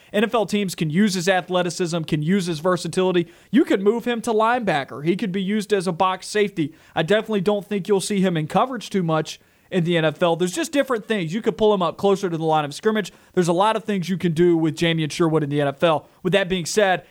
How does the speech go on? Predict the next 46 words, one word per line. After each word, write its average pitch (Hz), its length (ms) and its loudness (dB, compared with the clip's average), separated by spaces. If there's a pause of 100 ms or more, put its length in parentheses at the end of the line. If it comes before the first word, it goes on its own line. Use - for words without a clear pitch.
he 208 100 2
would 220 140 4
have 175 80 -2
been 185 100 0
a 160 80 0
great 180 400 0
piece 185 240 -4
to 156 140 0
have, 175 400 2
or, 175 120 -4
or 170 200 0
he 175 100 -2
could 220 280 -2
be 190 140 -2
a 170 60 -2
great 185 320 0
piece 190 220 -8
to 170 100 -2
have 185 320 0
for 156 140 -4
Auburn's 170 320 0
defense 190 480 -4
next 156 340 -4
year 156 340 0 (400)
for 190 140 2
Derek 175 300 2
Mason, 190 340 0
a 165 60 -4
guy 170 240 0
who 175 100 0
does 175 280 2
a 190 40 0
lot 175 240 2
of 156 80 -6
different 180 300 -2
things, 165 220 -4
shows 185 340 0
you 196 100 2
a - 20 2
lot 175 220 0
of 160 100 -8
different 170 340 -4
v-, 156 140 -12
looks. 156 400 0 (260)
He's 160 200 -2
versatile 165 1000 0